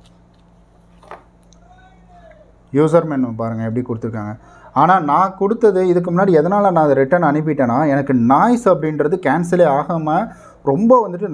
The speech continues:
noise பயங்கரமா இருந்தது. அதனால தான் நான் அதை கொடுத்துட்டு இதையே வாங்கினேன் நானு. இது எப்படி இருக்கு அப்படின்றத இப்ப நம்ம check பண்ணி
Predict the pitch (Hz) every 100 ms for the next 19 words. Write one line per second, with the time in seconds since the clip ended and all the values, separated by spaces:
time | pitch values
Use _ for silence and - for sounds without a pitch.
0 | 135 175 190 139 123 127 175 175 175 165
1 | 135 117 147 156 110 127 151 156 180 160
2 | 135 - 156 165 170 123 127 147 135 120
3 | 117 110 95 95 - - - - _ -
4 | - - - 160 190 180 175 196 170 165
5 | 165 120 139 131 131 147 127 139 127 127
6 | 120 127 123